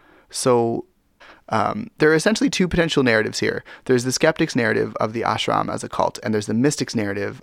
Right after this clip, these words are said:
of the ashram as a teaching temple that's guiding those willing to take the spiritual journey to a place of awareness and consciousness as framed as the next evolution of humanity.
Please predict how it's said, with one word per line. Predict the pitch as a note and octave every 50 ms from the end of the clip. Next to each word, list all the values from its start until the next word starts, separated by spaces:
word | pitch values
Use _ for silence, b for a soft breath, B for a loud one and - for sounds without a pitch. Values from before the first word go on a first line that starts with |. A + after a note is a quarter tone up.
| _
of | - G#2 G#2+ G#2 G#2+ A2+
the | - -
ashram | - F#2+ G#2+ - - - A2 G#2 G#2 - -
as | - G#2+ -
a | A2
teaching | - - - D3+ - C3 B2 A2
temple | - A2 G#2+ - - G2 E2 F2+ A#2 B B B B B B -
that's | B2 G#2+ -
guiding | - C3+ A#2+ B2 B2+ C3 B2+ A#2
those | A2 A2 G#2+ G#2+ G#2+ G#2 - -
willing | A2 G#2+ A2+ A#2+ B2 B2+ C3+ C3+
to | C#3 B2+
take | - A2+ G#2+ - _
the | A2+
spiritual | G#2+ - - - G#2+ G#2 - - A2+ G#2+
journey | - G#2+ G2+ G2 F#2+ G2 G2+ -
to | - - G#2+
a | G#2+
place | - - G#2+ G2+ -
of | - G#2
awareness | G2+ G2 G#2 G#2+ G#2 G#2+ A2 G#2+ -
and | - - - -
consciousness | - - C#3 C#3+ D3 - - - - G#2 G#2 A2 - - - B B B B B B B B B B _ _
as | - - - - - A#2 -
framed | - - - A2 G#2 G#2+ G#2+ A2 A2 A2+ - -
as | G#2+ G#2 G#2+ G#2+
the | - A2
next | G#2+ G#2+ G2+ - - - -
evolution | - G2+ G#2+ G#2 G#2 A2 A2 - - -
of | F#2+ F#2+ -
humanity. | - - A2+ G#2+ G#2+ A#2 A#2 G#2 - - - -